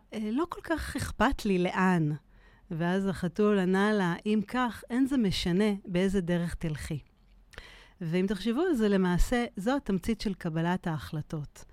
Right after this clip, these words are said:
מהי המטרה שלנו? לאן אנחנו רוצים להגיע בסוף? וחשוב שלא נגיב באוטומט, אלא נעצור, נספור עד עשר ונבין מה אנחנו רוצים, מה אנחנו מרגישים, כדי שנוכל לתכנן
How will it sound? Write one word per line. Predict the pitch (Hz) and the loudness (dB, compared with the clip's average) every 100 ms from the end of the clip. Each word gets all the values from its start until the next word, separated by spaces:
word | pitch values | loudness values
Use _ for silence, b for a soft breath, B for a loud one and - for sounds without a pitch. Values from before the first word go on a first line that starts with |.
| b b b | b b b
מהי | 208 240 | -2 0
המטרה | 269 208 - 170 156 170 | 2 2 0 -2 0 2
שלנו? | - 190 180 156 156 - B B | 2 0 -6 -2 -4 -6 B B
לאן | 180 190 | 0 2
אנחנו | 208 - 196 | 2 2 0
רוצים | 180 - 196 | 0 0 2
להגיע | 190 170 156 190 180 | 2 2 0 0 0
בסוף? | 156 - 160 147 - - b b b 185 | -2 -4 -6 -6 -12 -20 b b b -8
וחשוב | - 175 262 233 | -6 -2 -2 -2
שלא | 220 208 | -2 0
נגיב | 220 185 202 180 | 0 0 -4 -2
באוטומט, | 175 160 170 165 175 160 160 - b b _ | -2 -2 -2 0 2 0 -4 -14 b b _
אלא | 175 170 | -4 -2
נעצור, | 175 165 - 170 156 151 - | 0 -2 -2 -2 -2 -4 -6
נספור | - - 262 | -6 -2 -2
עד | 240 - | -2 -4
עשר | 190 175 - 160 156 | -2 -2 -2 -8 -2
ונבין | 180 180 175 220 b b b | 0 0 2 0 b b b
מה | 185 220 | -2 -2
אנחנו | 190 180 - 208 | -2 -2 -4 -6
רוצים, | 170 156 - 185 170 | -6 -8 -2 0 0
מה | 165 | 0
אנחנו | 196 - 185 | -2 -2 -2
מרגישים, | 170 151 151 - 190 | -2 -4 -8 -2 -2
כדי | 185 170 | -2 -4
שנוכל | 175 160 - | -4 -6 -4
לתכנן | 247 233 - - 202 220 190 | -4 -4 -6 -2 2 2 2